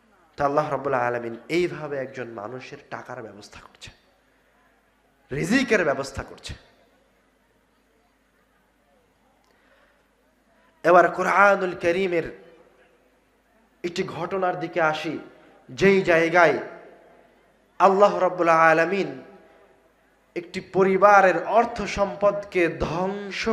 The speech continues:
করে দেওয়ার কথা বর্ণনা করেছেন, শুধুমাত্র দান সাদকা থেকে উদাসীনতার কারণে।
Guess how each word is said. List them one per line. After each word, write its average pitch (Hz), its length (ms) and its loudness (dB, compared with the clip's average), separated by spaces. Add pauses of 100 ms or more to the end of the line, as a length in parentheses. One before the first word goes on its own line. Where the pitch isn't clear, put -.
করে 175 180 -2
দেওয়ার 151 260 0
কথা 151 260 -10
বর্ণনা 110 380 -8
করেছেন, 95 380 -20 (680)
শুধুমাত্র 156 720 -8
দান 139 240 -4
সাদকা 135 360 -10
থেকে 123 300 -12 (100)
উদাসীনতার 131 760 -10
কারণে। - 380 -20